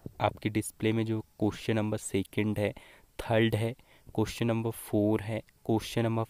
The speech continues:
फ़ाइव है, वो आपको सारे आपके डिस्प्ले में शो हो रहे होंगे। आप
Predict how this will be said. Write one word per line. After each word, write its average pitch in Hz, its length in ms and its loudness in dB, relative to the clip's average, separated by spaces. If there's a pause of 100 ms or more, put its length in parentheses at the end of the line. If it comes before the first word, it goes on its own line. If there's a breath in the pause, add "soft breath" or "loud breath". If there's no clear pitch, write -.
फ़ाइव 92 300 2 (100)
है, - 120 -8 (460 loud breath)
वो 120 80 4
आपको 120 320 6
सारे 127 300 4
आपके 123 280 0
डिस्प्ले 117 440 2
में 120 120 0
शो - 240 0
हो 107 180 4
रहे 107 240 0
होंगे। 107 420 -2
आप 101 180 2